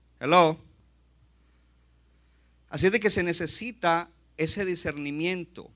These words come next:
Y para seguir la dirección de Dios, el camino de Dios, necesitamos un proceso espiritual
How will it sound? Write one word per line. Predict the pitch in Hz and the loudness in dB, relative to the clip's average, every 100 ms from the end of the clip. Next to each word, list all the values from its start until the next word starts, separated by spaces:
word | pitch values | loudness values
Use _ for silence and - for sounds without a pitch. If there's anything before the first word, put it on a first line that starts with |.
| _ _ _ _ - | _ _ _ _ -10
Y | |
para | 131 147 143 | 2 2 2
seguir | 156 135 147 269 233 170 170 _ | 0 -6 -4 0 0 0 -6 _
la | 151 | 0
dirección | 151 147 139 - 160 170 | 0 0 -2 -2 -2 -4
de | 196 | -4
Dios, | 185 147 147 160 | -2 -2 -4 -8
el | 139 131 | -12 -12
camino | 127 120 139 175 214 | -10 0 4 4 4
de | 214 | 2
Dios, | 175 143 127 135 - - - | 2 -2 -4 -8 -10 -20 -14
necesitamos | 151 151 160 156 - 196 180 143 143 147 | -4 -2 -2 -4 -2 -2 -2 -4 -10 -12
un | 160 | -12
proceso | 156 180 170 - 254 262 180 | -4 -4 -2 -2 -2 -2 -2
espiritual | 147 - 160 147 - 131 127 | -4 -4 -4 -4 -4 -2 -2